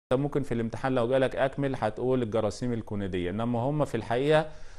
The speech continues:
بيكونوا ثلاث أنواع، جراثيم ماكروكونيدية وجراثيم مايكروكونيدية وجراثيم كلاميدية أو اللي احنا بنقول عليها جراثيم كونيدية. بينما التكاثر اللا-،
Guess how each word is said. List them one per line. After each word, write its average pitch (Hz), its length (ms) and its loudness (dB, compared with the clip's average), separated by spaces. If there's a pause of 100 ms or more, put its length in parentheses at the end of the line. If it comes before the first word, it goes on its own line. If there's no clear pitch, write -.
(300)
بيكونوا 127 360 2
ثلاث 127 340 6
أنواع، 101 360 2
جراثيم 113 760 2
ماكروكونيدية 135 1040 2
وجراثيم 110 760 0
مايكروكونيدية 131 880 2
وجراثيم 120 540 2
كلاميدية 117 580 2
أو 110 180 4
اللي 113 140 2
احنا 110 160 -4
بنقول 104 240 -2
عليها 104 260 2
جراثيم 101 560 -2 (300)
كونيدية. 101 480 0
بينما 127 420 2
التكاثر 120 680 2 (1040)
اللا-، 110 380 4